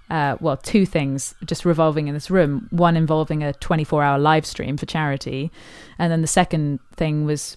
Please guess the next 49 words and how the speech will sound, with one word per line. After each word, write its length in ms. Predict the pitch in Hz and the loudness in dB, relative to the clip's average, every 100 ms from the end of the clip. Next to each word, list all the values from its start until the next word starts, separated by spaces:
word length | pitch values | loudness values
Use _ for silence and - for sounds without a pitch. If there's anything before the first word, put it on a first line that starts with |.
| - | -6
uh, 140 | 165 | -4
being 240 | 151 165 156 | 0 0 2
part 260 | 175 160 | 2 2
of 80 | 156 | 0
a 60 | 151 | -4
campaign 440 | - 156 170 151 | -2 0 0 -2
for 120 | - | -2
Apple, 340 | - 175 - 143 | -2 -2 -2 -2
which 160 | - | -4
was 80 | - | -4
kind 260 | - 220 190 | 4 6 6
of 80 | 175 | 4
behind 340 | 175 165 147 | 2 2 0
the 60 | 143 | 0
scenes, 600 | 208 156 131 131 151 - | 0 0 -2 -4 -8 -4
but 200 | - 151 | -2 0
it 140 | 156 143 | 0 -2
was 240 | 151 - | -2 -4
this 180 | - 156 | -4 -4
sort 200 | - 151 | -2 -4
of 140 | 123 - | -6 -2
press 540 | 190 175 - - - - - - | 0 0 -2 -6 -8 -14 -20 -20
thing. 440 | - 170 135 135 156 | -4 -2 -2 -4 -2
And 140 | 160 | 2
I 60 | 165 | 2
was 100 | 165 | 0
the 120 | - | 2
only 200 | 175 165 | 2 2
person 360 | 180 160 - 151 | 2 0 0 -4
in 80 | 151 | -2
the 60 | 147 | -2
U 20 | 143 | -2
K. 300 | 202 151 139 | 0 2 2
Everyone 300 | 147 151 147 | 0 0 0
else 180 | 139 | -2
was 120 | 151 147 | -4 -4
in 100 | 143 | -4
the 200 | 143 147 | -2 0
U 80 | |
S. 220 | 165 123 - | 0 -2 -6
So 180 | 156 - | -6 -2
I 80 | 156 | -2
had 160 | 156 | -2
to 80 | - | -6
stay 240 | - 151 143 | -4 -2 -2
up 240 | - - - - - - - | -4 -8 -18 -20 -20 -20 -4
very, 260 | 170 147 | 0 2
very 240 | 147 143 143 | 2 0 0
late, 400 | 151 123 - | 0 0 -6